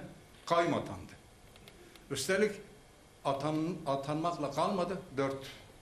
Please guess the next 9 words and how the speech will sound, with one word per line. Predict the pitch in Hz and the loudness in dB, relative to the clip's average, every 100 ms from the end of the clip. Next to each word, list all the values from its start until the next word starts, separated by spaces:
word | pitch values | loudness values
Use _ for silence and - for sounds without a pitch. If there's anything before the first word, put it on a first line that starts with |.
| - - - - - - - | -20 -20 -20 -20 -20 -20 -4
kente | - 135 123 147 180 - - - - - - - - - - - | 2 2 2 2 0 -4 -12 -20 -20 -20 -20 -20 -20 -20 -16 -4
yeni | 120 147 180 202 - - - - - - - - - - - - - | 2 4 6 2 0 -8 -16 -20 -20 -20 -20 -20 -20 -20 -20 -20 -2
kayyumlar | 143 143 147 165 165 | 4 4 6 4 4
da | 147 - | 2 2
atanabileceği | 131 131 139 139 139 143 135 165 165 | 0 0 0 2 2 2 2 0 2
yönünde | 143 131 127 135 190 196 - - - - | 4 4 2 2 2 2 -6 -16 -16 -2
en | 190 170 | 2 2
etkili | 143 - 139 135 | 2 0 0 2
ağızlardan | 123 120 120 123 170 202 | 4 2 2 2 0 -2